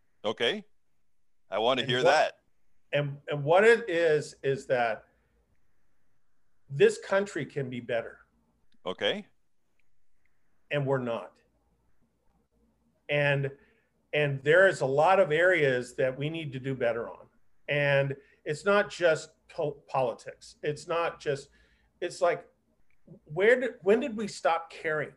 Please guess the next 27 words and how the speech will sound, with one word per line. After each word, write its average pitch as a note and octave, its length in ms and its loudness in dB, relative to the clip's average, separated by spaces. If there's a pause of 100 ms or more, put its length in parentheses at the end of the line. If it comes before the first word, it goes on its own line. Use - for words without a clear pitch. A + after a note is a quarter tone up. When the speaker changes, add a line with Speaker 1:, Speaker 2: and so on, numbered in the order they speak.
(500)
Speaker 2:
for D#3 220 0
our C#3 80 0
own E3 260 0
Americans? C3+ 440 0 (1400)
When G#3 180 4
did B3+ 120 -2
we A#3 100 -4
stop G#3+ 380 -4
that? - 160 -16 (380)
When G3 140 2
did A#3+ 160 2
we, G#3 140 2
when A#3+ 260 4
did B3+ 100 0
we A3+ 140 2
stop? - 520 0
And, F3 140 -2 (340)
and, F3 160 -4 (220)
uh, E3 80 -4 (260)
Alberto, F3+ 480 0 (1040)
Alberto, E3+ 380 0
this F#3 300 0
is G#3+ 120 -8
the A3+ 120 4
number F3+ 240 2
one D3+ 220 -2
thing. C#3 240 -4